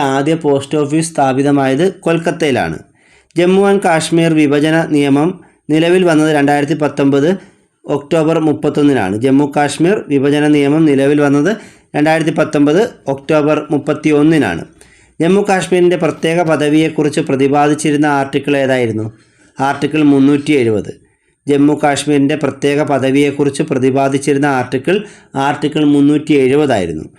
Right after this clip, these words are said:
ഇന്ത്യയുടെ ഏറ്റവും വടക്കേ അറ്റത്തെ കേന്ദ്രഭരണ പ്രദേശം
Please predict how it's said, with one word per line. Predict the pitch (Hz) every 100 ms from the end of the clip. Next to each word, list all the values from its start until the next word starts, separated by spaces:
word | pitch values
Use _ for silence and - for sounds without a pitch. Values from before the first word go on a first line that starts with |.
| _ _ _ -
ഇന്ത്യയുടെ | 175 185 175
ഏറ്റവും | 170 156 151 - 175 180 175
വടക്കേ | 147 143 175 160
അറ്റത്തെ | 147 143 151 147 151
കേന്ദ്രഭരണ | - 139 139 143 147 143
പ്രദേശം | 131 131 127 156